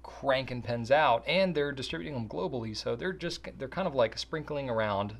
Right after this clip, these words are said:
the world. Um, so we're getting some here and there. Our stock is incredibly low on them right now. Um, so it's this kind of thing that, like, is not gonna be,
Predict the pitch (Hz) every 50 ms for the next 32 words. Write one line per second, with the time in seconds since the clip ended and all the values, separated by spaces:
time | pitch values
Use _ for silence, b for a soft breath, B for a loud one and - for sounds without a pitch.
0 | - 123 117 107 107 - - - - - B B B B B B B B 113 113
1 | 113 110 110 110 110 - 113 104 117 135 135 135 135 131 131 123 - - 117 113
2 | 110 101 117 117 117 113 110 110 113 120 120 117 113 110 104 - - - - -
3 | 107 - 113 107 104 101 95 - 131 131 127 117 117 110 107 104 104 101 101 101
4 | 101 98 98 95 95 98 - 104 107 107 104 104 101 98 101 B B B B B
5 | B B B B - 110 107 107 104 104 101 104 110 - - 120 113 110 107 110
6 | - 123 - 151 143 - - 147 139 131 - 135 127 123 117 107 104 - 107 104
7 | 101 101 - - 120 101 110 107 107 - 113 101 95 101 104 104 101 98 95 98